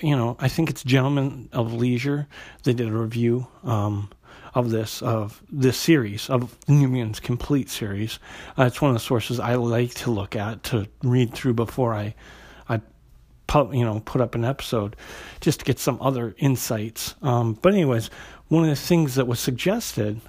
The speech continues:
about the last issue is that Sienkiewicz may have been getting a little bored. Some of the panels, like, they don't offer a lot for an artist,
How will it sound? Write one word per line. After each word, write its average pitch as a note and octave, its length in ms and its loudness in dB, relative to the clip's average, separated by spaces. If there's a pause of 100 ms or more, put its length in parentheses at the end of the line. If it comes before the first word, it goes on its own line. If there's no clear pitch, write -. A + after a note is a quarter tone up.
about A#2+ 240 2
the A#2+ 80 -2
last D#3 480 0
issue A#2 500 0
is B2+ 200 0
that C3 180 2
Sienkiewicz B2+ 720 -2 (1400)
may D3+ 160 6
have D3 100 0
been C#3 140 0
getting B2 200 2
a A#2 60 0
little G2 160 -4
bored. F#2 360 -10 (100)
Some E3 220 6
of D#3+ 60 6
the E3 60 6
panels, C3 640 0 (460)
like, D#3+ 220 6 (360)
they E3+ 140 8
don't F#3 180 2
offer D3+ 380 2
a B2+ 80 4
lot F#2+ 500 -4 (160)
for - 180 2
an B2+ 100 2
artist, F2 580 -6